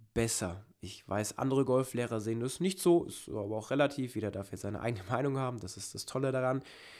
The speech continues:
Ich finde aber, Grow ist einfach sehr, sehr einfach anzuwenden, wenn du es dann gut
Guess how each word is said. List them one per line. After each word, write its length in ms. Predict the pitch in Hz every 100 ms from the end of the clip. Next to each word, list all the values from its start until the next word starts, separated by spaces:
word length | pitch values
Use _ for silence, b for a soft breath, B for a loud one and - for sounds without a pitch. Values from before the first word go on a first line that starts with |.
| B
Ich 160 | - -
finde 220 | 143 143
aber, 220 | 123 123
Grow 440 | - 117 117 135 139
ist 280 | - 127 -
einfach 420 | 107 107 113 107 110
sehr, 680 | 98 104 117 120 123 120 -
sehr 500 | 107 107 101 95 -
einfach 580 | - 127 180 - 147 -
anzuwenden, 920 | 135 147 - 131 131 135 135 123 98
wenn 260 | 107 117 131
du 100 | 127
es 260 | 113 -
dann 260 | 107 110 113
gut 280 | - 101 98